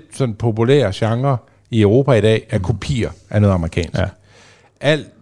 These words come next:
Speaker 1: næsten europæisk mode, øh, er noget, som enten, der er meget, der står i egen ret, selvfølgelig, haute couture og så
Speaker 2: Mhm.
Speaker 1: videre,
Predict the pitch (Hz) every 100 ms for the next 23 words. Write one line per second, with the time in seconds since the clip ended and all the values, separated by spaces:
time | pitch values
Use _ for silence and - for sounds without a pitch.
0 | - 127 135 - 135 107 98 147 135 107
1 | - - - 107 123 147 170 160 - _
2 | _ _ - - 107 104 95 92 90 92
3 | 90 60 - - _ _ _ - - 104
4 | 98 82 107 120 117 120 131 123 110 95
5 | - 123 139 - 98 76 101 95 113 127
6 | 120 95 95 117 101 107 - - 95 104
7 | 87 - 92 - 135 143 98 110 117